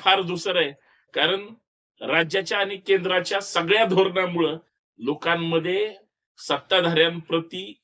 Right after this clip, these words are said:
जी काही राग किंवा, अ, मनामध्ये चीड आहे, लोक जे काही हतबल आहेत स्वतःच्या अंतर्गत सगळ्या विषयांवर,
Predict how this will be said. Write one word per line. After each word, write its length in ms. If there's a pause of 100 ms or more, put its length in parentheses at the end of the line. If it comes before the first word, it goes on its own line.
(180)
जी 200
काही 360
राग 380 (300)
किंवा, 340 (600)
अ, 140
मनामध्ये 580
चीड 280
आहे, 280 (200)
लोक 280
जे 200
काही 160
हतबल 440
आहेत 160
स्वतःच्या 680 (420)
अंतर्गत 480
सगळ्या 300
विषयांवर, 600